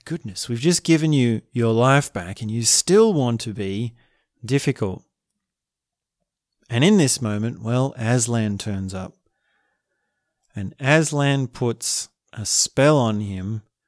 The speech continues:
which turns him into a donkey. Rabadash the Ridiculous. That's what he's called. And he turns into a donkey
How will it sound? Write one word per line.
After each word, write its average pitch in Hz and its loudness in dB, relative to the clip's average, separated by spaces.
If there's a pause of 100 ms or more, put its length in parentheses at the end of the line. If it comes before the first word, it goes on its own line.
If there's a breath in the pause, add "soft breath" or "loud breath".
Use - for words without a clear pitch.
(680)
which - -8
turns 131 2
him 139 2
into 104 -2 (420)
a 160 4
donkey. 104 -6 (1900)
Rabadash 139 2
the 107 0
Ridiculous. 113 -4 (400)
That's 117 -4
what 120 0
he's 120 -2
called. - -6 (640 soft breath)
And 104 -6
he 101 -6
turns 160 4
into 165 2
a 135 2
donkey 120 0